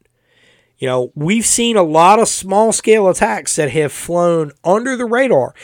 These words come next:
And the United States government seems to be hapless in even admitting that there is a problem here. That's why this guy, I promise, if you dig into him,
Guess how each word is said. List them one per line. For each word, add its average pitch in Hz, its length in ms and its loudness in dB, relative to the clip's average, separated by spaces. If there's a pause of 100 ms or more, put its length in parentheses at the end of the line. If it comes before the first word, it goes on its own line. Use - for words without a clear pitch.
(320)
And 214 140 2
the 220 40 -2
United 269 440 2
States 339 340 2
government 240 640 0
seems 240 440 -2
to 202 80 -8
be 175 180 -4
hapless 156 840 -2
in 151 520 -2
even 196 320 2
admitting 143 920 2 (320)
that 143 140 -2
there 143 200 2
is 123 120 -4
a 123 60 -8
problem 156 500 2
here. 131 200 -16 (320)
That's 165 520 4
why 196 320 4
this 139 340 4
guy, 170 420 4
I 135 140 -2
promise, 151 580 2
if 113 160 -12
you 156 140 -6
dig 165 260 4
into 170 200 -2
him, 170 240 0